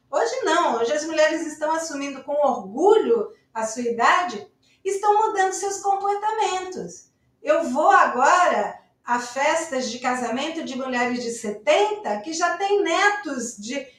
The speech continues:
adolescentes e elas estão casando agora. Eu, eu vou, tô escrevendo uma coluna pra Folha falando de mulheres de oitenta que entram em aplicativos de relacionamento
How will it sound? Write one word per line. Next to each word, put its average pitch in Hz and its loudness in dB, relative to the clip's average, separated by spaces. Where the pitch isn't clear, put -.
adolescentes 349 0
e 330 2
elas 359 10
estão 403 0
casando 392 2
agora. 339 6
Eu, 277 4
eu 311 2
vou, 311 0
tô 302 -6
escrevendo 302 -2
uma 262 -4
coluna 254 -4
pra 233 -4
Folha 339 2
falando 311 0
de 311 -8
mulheres 330 -2
de 339 -4
oitenta 392 -2
que 349 -6
entram 381 -2
em 339 -2
aplicativos 330 -4
de 285 -6
relacionamento 277 -2